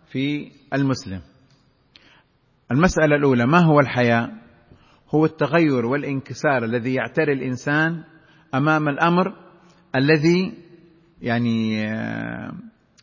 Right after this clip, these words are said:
يعني، آه، يحمل فيه هم غيره. ليش أنت ما تسوي؟ تقول: "أستحي من الناس". ليش ما تعمل كذا؟ تقول: "أستحي من الناس". فأنت تحمل هم غيرك ويعتريك تغير وانكسار. والحياء نوعان،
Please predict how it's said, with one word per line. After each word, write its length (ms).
يعني، 600
آه، 280
يحمل 340
فيه 460
هم 140
غيره. 540
ليش 200
أنت 180
ما 140
تسوي؟ 300
تقول: 140
"أستحي 340
من 160
الناس". 340
ليش 180
ما 100
تعمل 300
كذا؟ 240
تقول: 120
"أستحي 340
من 160
الناس". 380
فأنت 500
تحمل 360
هم 200
غيرك 360
ويعتريك 480
تغير 440
وانكسار. 460
والحياء 520
نوعان، 420